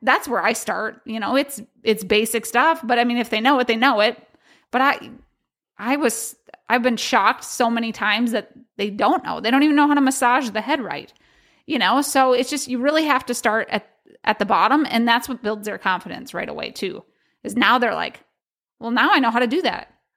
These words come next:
I thought I did, but I don't." You know, and start basic and then build it up, but per, per stylist, if you can, or have somebody else that's training them that can see, like, this girl is ready for X, Y, Z.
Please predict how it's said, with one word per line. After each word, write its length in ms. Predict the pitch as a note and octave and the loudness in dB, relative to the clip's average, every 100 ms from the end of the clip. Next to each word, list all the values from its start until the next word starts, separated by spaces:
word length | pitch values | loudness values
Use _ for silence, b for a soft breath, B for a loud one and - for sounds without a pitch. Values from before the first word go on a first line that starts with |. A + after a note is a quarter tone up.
| - | -6
I 80 | |
thought 220 | A#3+ A3+ C#4+ | 0 2 2
I 80 | G#3+ | 2
did, 220 | F#3 G#3+ | -2 -2
but 100 | A#3+ | -2
I 80 | G3+ | 0
don't." 440 | F#3 B3+ - - _ _ _ _ _ _ _ _ | 0 -2 -2 -10 _ _ _ _ _ _ _ _
You 100 | - | -8
know, 180 | G#3 G#3+ | -4 -2
and 180 | A#3 B3+ | -2 -4
start 240 | - C4+ C4+ | 0 0 2
basic 400 | B3 D4 D#4 C#4+ | 0 0 -2 -2
and 100 | G3+ | -6
then 120 | G3+ | -2
build 260 | G#3 A#3 | 0 2
it 100 | A3+ | 2
up, 320 | G#3 A3+ G3+ - | 4 2 2 -2
but 280 | G3+ - | -6 -6
per, 420 | - C#4+ D4 C#4 C4+ - | -4 2 4 2 0 -6
per 140 | D4 | -8
stylist, 640 | C#4+ G#3 G3+ E3 E3+ - - | 0 2 2 0 -8 -12 -10
if 180 | G#3 G3 | -10 -8
you 100 | G#3+ | -8
can, 460 | - F#3+ F3 G#3+ B3+ | -6 -4 0 0 2
or 300 | C4 C4 A#3+ - | 4 2 2 -6
have 220 | - A3+ | -2 0
somebody 320 | B3+ A3+ G3+ | 2 2 2
else 300 | F3+ F3+ G#3 | 0 -2 -4
that's 240 | G3+ - - | -6 -6 -4
training 380 | - G3+ G3+ | -4 -2 0
them 280 | A3+ C4+ E4+ b b b b b _ - | 2 2 2 b b b b b _ -2
that 140 | A3+ | 0
can 140 | A#3 | 2
see, 500 | A3 - A3 G#3+ - - | 0 0 -2 -2 -4 -6
like, 220 | - - | -8 -2
this 140 | - E4+ | -2 2
girl 240 | D4 B3 | 2 2
is 100 | - | -2
ready 480 | - F#3+ F#3+ F#3 G3+ _ _ _ _ _ | 0 0 0 -6 -12 _ _ _ _ _
for 240 | - G#3+ - | -6 -4 -2
X, 220 | G#3 - | -2 0
Y, 220 | F#3+ F#3 | -2 -2
Z. 260 | - - | -4 -12